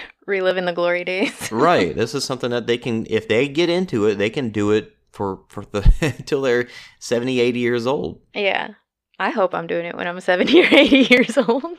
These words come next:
Speaker 2: Yeah, well, we all hope that it's around that long.
Speaker 1: <laughs>
Speaker 2: It's going well so far.
Speaker 1: So far, so good.
Speaker 2: Both you and I have kids. I have a six-year-old and a almost two-year-old, like, a one and a half-year-old.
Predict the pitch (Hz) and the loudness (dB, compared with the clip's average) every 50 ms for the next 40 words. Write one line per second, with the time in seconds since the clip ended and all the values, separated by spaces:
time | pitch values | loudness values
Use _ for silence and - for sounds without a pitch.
0 | - - - - 98 95 98 98 101 101 104 101 98 110 117 120 120 123 117 107 | -18 -16 -10 -6 -4 -2 -2 0 0 0 0 0 0 0 0 2 2 2 2 2
1 | 104 101 92 98 92 90 90 - 95 95 92 92 92 90 92 92 87 87 90 90 | 0 -2 -2 -2 -2 -4 -4 -4 -4 -6 -4 -4 -2 -4 -4 -4 -4 -4 -2 -2
2 | 87 90 95 - - - - - - 220 - - - - - - - - _ _ | -2 -2 -4 -6 -8 -8 -16 -16 -16 -16 -14 -16 -16 -16 -16 -20 -20 -20 _ _
3 | _ _ _ _ _ _ - - - 110 113 117 110 110 120 120 110 - - 110 | _ _ _ _ _ _ -14 -8 -4 -2 -2 -2 0 2 2 2 2 0 -2 -6
4 | 101 - - 117 95 80 76 76 - - - - - - - - 196 180 - - | -4 -2 -2 -2 -2 -2 -4 -10 -12 -12 -14 -18 -20 -10 -2 0 0 0 0 0
5 | - - - - - - - - 62 - - _ _ _ _ _ _ _ - 127 | -2 -2 -2 -4 -10 -14 -14 -14 -16 -16 -20 _ _ _ _ _ _ _ -4 0
6 | 147 196 190 - 214 180 143 131 123 117 104 101 101 92 - - - 90 76 73 | 2 2 2 2 2 2 4 4 2 2 0 0 -2 -6 -6 -6 -8 -8 -8 -8
7 | - - - - - _ _ _ _ _ _ _ _ - - 123 131 131 123 117 | -10 -16 -18 -20 -20 _ _ _ _ _ _ _ _ -10 -8 -4 -2 0 0 0
8 | 107 104 - - 98 98 95 92 90 87 - - - - 123 - 107 104 98 98 | 0 -2 -6 -8 -6 -4 -4 -4 -4 -6 -8 -8 -8 -8 -6 -2 0 0 2 2
9 | 98 98 92 90 85 80 78 80 - - _ _ _ _ _ _ _ - 107 110 | 2 0 0 -2 -2 -4 -4 -6 -8 -10 _ _ _ _ _ _ _ -4 -2 0
10 | 110 101 92 - - - 117 113 101 85 80 80 80 80 67 87 85 87 85 90 | 0 0 -2 -2 -4 -6 -4 -4 -2 -2 -2 -2 -2 -4 -6 -8 -8 -8 -6 -6
11 | 90 87 82 85 90 92 92 95 90 - 82 80 76 76 73 71 | -6 -6 -8 -10 -10 -8 -8 -8 -8 -8 -10 -8 -8 -8 -10 -12